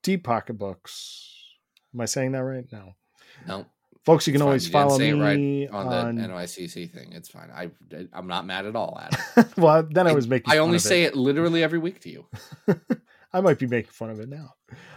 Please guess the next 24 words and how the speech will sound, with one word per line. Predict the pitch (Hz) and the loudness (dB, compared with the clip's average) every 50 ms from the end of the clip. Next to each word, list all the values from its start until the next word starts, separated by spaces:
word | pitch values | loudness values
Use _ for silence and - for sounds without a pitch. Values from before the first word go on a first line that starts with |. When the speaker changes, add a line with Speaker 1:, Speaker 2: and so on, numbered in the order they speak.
| - - _ - | -20 -16 _ 2
Speaker 1:
Uh, | 160 139 135 131 131 127 127 127 127 127 131 - - - - - - _ _ _ - | 6 6 8 8 8 8 6 6 4 2 0 -2 -8 -18 -20 -20 -20 _ _ _ -4
<laughs> | 147 - - - 170 170 - | -4 -2 0 -2 -2 0 4
Speaker 2:
How | - - - | 4 4 4
dare | 403 - 185 202 220 | 4 2 2 2 2
you | - 226 240 240 | 2 2 -2 -2
make | 185 170 180 196 185 - | 0 2 0 0 0 -2
fun | - - - - 156 160 170 - | -8 -6 -4 -2 -2 -2 -2 0
of | - 160 147 147 135 131 131 - - 202 - - - - - _ | 2 2 2 2 0 -4 -8 -6 -6 -6 -6 -4 -6 -6 -6 _
the | - - 151 | 2 2 2
muffled, | 147 143 147 156 170 170 - - - 254 262 - - - _ _ - - - _ _ _ _ _ _ _ _ _ - | 2 2 4 4 4 4 2 0 2 2 2 2 0 -6 _ _ -20 -20 -20 _ _ _ _ _ _ _ _ _ 0
the | 160 190 202 | 2 2 4
muffled | 185 180 202 208 - - 262 240 185 | 4 4 4 4 4 2 0 0 0
speech | - - - - - 220 175 - - | -2 -4 -6 -6 -4 -6 -6 -4 -4
from | - 202 190 160 135 | -4 -4 -4 -4 -6
Queensryche's | - - - - - - 208 208 214 196 196 - - 208 196 180 160 147 - - - 170 165 156 165 170 170 170 - _ - - - 156 | -10 -14 -20 -20 -16 -14 -12 -10 -10 -12 -12 -8 -2 0 2 2 2 0 -6 -10 -10 -10 -14 -16 -18 -20 -20 -20 -20 _ -12 -6 2 6
opus, | 240 233 233 233 202 165 127 - - - - - - - | 6 6 6 6 4 4 4 2 0 -4 -6 -4 -4 0
Speaker 1:
How | 151 165 170 | 4 6 6
Speaker 2:
Operation | 170 160 180 170 160 - - 156 139 | 6 6 4 4 2 0 -2 -4 -2
Mindcrime, | 151 147 147 147 147 135 - 139 127 117 113 113 113 113 - - - _ | 0 0 0 0 -2 -2 -2 0 2 2 2 0 -2 -6 -10 -16 -20 _
track | - - 190 180 180 175 - | -4 2 2 2 2 2 0
one, | 151 156 160 156 139 131 123 - - _ _ _ _ _ _ | 0 4 4 4 4 2 0 -6 -10 _ _ _ _ _ _
I | - 67 65 | -6 -6 -6
Remember | 64 65 64 64 65 65 69 73 73 | -6 -6 -6 -6 -6 -6 -6 -8 -6
Now. | 73 69 65 67 67 - - 104 104 101 - | -6 -6 -6 -6 -6 -6 -6 -8 -8 -10 -14